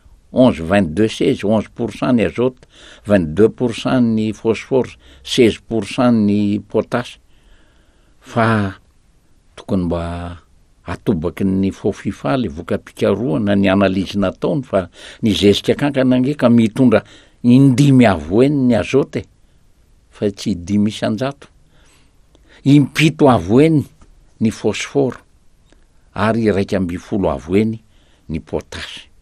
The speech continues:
ny dikan'izay le zezika vidina hafarana avy any an-dafy io,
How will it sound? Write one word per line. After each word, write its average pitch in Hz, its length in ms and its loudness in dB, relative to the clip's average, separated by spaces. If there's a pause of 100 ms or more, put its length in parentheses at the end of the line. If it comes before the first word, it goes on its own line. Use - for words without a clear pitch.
(460)
ny 92 100 -4 (100)
dikan'izay 107 480 0
le 107 160 4
zezika 104 400 0
vidina 90 480 -2
hafarana 98 520 -2
avy 80 140 -2
any 90 140 -2
an-dafy 90 380 -4
io, 143 160 -6